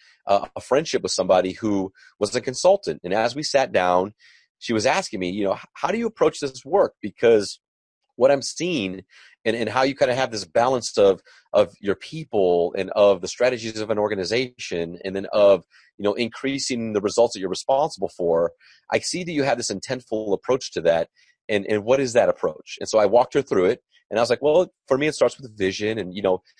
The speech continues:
people have to know why they do what you're asking them to do. They have to understand what the vision is and how you make a, a larger vis-, vision local. So if you work for an organization, how do you bring the thing that, that are values to the organization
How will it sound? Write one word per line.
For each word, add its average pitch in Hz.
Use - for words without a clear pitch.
people 139
have 139
to 139
know 135
why 117
they 117
do 110
what 107
you're 104
asking 95
them 90
to 95
do. 127
They 107
have 110
to -
understand 107
what 123
the 131
vision 113
is 92
and 95
how 110
you 110
make 123
a, 104
a 101
larger 113
vis-, 101
vision 101
local. 110
So -
if -
you 90
work 113
for 104
an 101
organization, 95
how 143
do 170
you 180
bring 127
the 104
thing 123
that, 101
that 98
are 98
values 113
to 110
the 110
organization 98